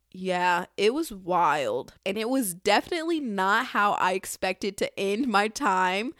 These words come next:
Such a lovely time that I had in the city <laughs> with such, like, a horrific experience coming back home. But maybe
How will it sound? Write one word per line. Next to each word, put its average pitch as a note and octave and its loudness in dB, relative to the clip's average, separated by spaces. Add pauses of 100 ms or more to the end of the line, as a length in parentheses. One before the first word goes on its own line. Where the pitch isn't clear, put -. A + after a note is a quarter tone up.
(120)
Such - -2
a C4 6
lovely A#3+ 0
time C#4 2
that A#3+ 0
I A#3+ 2
had A3 4
in A3+ 0
the C4 0
city A#3+ 0 (240)
<laughs> - -18
with D#4+ 0
such, C4 0
like, A#3 0
a A3+ 4
horrific A3 4 (460)
experience G#3+ 0
coming A3 -2
back F#3+ 4
home. F3+ -2 (180)
But F#3 -6
maybe C4 0